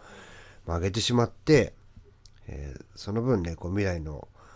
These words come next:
未来につながっていく、うー、見えない何かに向かって、えー、信念を持ちながら頑張っていくというようなことをやっています。なので、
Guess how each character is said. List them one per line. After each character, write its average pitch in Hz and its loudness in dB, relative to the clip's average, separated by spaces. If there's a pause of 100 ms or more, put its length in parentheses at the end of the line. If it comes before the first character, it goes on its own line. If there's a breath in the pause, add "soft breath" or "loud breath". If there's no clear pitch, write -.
(440 loud breath)
未 98 2
来 90 2
に 87 -4
つ - -12
な 95 0
が 95 0
っ 87 -6
て - -6
い 90 -4
く、 135 2
う 92 -4
ー、 - -6
見 98 -2
え 117 2
な 104 4
い 98 0
何 104 2
か 95 -4
に 85 -4
向 85 -6
か 95 -6
っ - -8
て、 90 0
え - -10
ー、 - -12
信 113 -2
念 95 0
を 87 -4
持 87 -8
ち 139 -2
な 143 4
が 123 0
ら 98 2
頑 95 -2
張 98 -2
っ - -8
て - -12
い 135 -6
く 139 -6
と - -4
い 117 2
う - 2
よ 101 0
う - 0
な 90 -4
こ 82 -12
と 82 -10 (460 loud breath)
を 85 -6
や 85 -6
っ - -6
て 90 -10
い 87 -6
ま 98 -4
す。 - -14
な 95 -8
の 92 -6
で、 107 -2